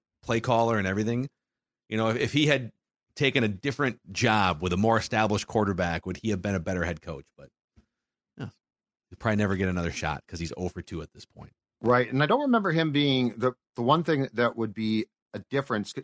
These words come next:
Speaker 2: 'cause he was a great football mind. The difference between him and a guy like O'Connell was I don't remember him being boisterous. And, like, like, O'Connell loves to talk, and he's great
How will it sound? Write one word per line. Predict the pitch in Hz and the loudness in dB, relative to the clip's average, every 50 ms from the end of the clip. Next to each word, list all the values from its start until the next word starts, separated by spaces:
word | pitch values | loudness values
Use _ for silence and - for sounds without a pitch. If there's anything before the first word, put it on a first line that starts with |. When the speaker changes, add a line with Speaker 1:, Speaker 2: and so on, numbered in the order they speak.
| - _ | -12 _
Speaker 2:
'cause | - 113 107 | -8 -6 -4
he | - 160 | 0 2
was | 143 120 104 - - - _ _ | 2 2 0 -2 -8 -10 _ _
a | - | -12
great | 98 85 117 120 104 - _ _ _ _ | -6 -2 -2 -2 -2 -2 _ _ _ _
football | - 120 - - 95 | -10 -8 -6 -6 -2
mind. | 92 101 107 92 90 82 - - - | 0 0 0 0 -2 -6 -10 -12 -10
The | 104 110 | -10 -4
difference | 101 127 120 147 139 - | -4 -4 -4 -4 -6 -6
between | _ - - - 123 113 | _ -18 -6 -4 -2 -2
him | 104 113 123 123 | -2 0 -2 -2
and | 117 | -2
a | 107 | 0
guy | 110 107 | -2 0
like | 104 104 98 - | 0 -2 -4 -6
O'Connell | 95 - - 127 127 131 127 120 113 107 | -12 -10 -6 -2 -2 0 0 0 -2 -2
was | 110 107 107 | -2 -4 -4
I | 113 | -4
don't | 110 107 139 - 110 - | -4 -2 -2 -4 -4 -6
remember | 165 156 147 143 139 127 | -4 -4 -2 -2 -2 -2
him | 113 123 127 127 | -2 -2 -2 -2
being | 117 123 120 107 101 101 98 92 - _ _ _ _ _ _ _ | -2 -2 -2 -2 -4 -6 -6 -8 -12 _ _ _ _ _ _ _
boisterous. | 90 104 117 120 - - 165 165 175 - - - - - _ _ _ _ _ _ _ _ _ _ | -4 -4 -2 -4 -4 -2 -2 -2 -2 -2 -6 -8 -10 -12 _ _ _ _ _ _ _ _ _ _
And, | 117 120 120 120 | -4 0 2 2
like, | 120 117 110 _ _ | 2 2 0 _ _
like, | 131 135 131 | -2 2 4
O'Connell | 156 156 131 190 214 208 185 151 135 | 4 4 4 4 4 6 6 4 4
loves | 127 139 151 139 120 | 4 2 2 0 -4
to | - 120 | -12 -10
talk, | - 107 107 120 135 - | -4 0 2 2 2 2
and | 127 113 | 0 -6
he's | 98 87 - | -6 -6 -8
great | - 113 107 120 123 139 170 180 - | -8 -4 0 4 4 4 4 2 0